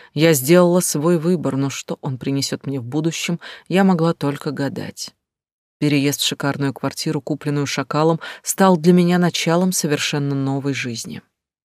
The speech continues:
"Перед свадьбой моя невеста не должна жить в гадюшнике", сказал он, и его слова звучали презрительно и неприятно.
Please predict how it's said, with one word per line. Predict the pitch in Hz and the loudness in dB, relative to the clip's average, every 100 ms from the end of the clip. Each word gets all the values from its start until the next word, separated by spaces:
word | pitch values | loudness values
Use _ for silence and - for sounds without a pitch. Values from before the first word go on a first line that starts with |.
| _ _ _ _ - | _ _ _ _ -6
"Перед | 135 135 | -4 -2
свадьбой | - - 156 185 160 180 | 0 2 4 4 4 4
моя | 180 180 180 | 6 4 4
невеста | 175 175 170 - 180 | 2 2 -2 -2 2
не | 180 | 2
должна | 170 185 185 151 147 131 | 2 2 0 -2 -2 -2
жить | 131 175 202 | -2 -4 -4
в | |
гадюшнике", | 175 170 117 - - 110 - 123 - | -4 -4 -4 -10 -12 -12 -12 -14 -12
сказал | - 147 127 131 - | -8 -4 -2 -2 -4
он, | 147 170 - - - | -4 -4 -8 -18 0
и | 160 | 4
его | 160 | 4
слова | 151 156 151 | 4 2 0
звучали | 151 147 - 165 165 160 _ _ _ | 0 -2 0 0 0 -2 _ _ _
презрительно | - 147 127 131 143 - 180 175 185 - | -4 -2 -2 -2 -2 0 -2 -2 -4 -4
и | 180 | -2
неприятно. | 180 - - - - - - | -2 -4 -10 -10 -12 -12 -14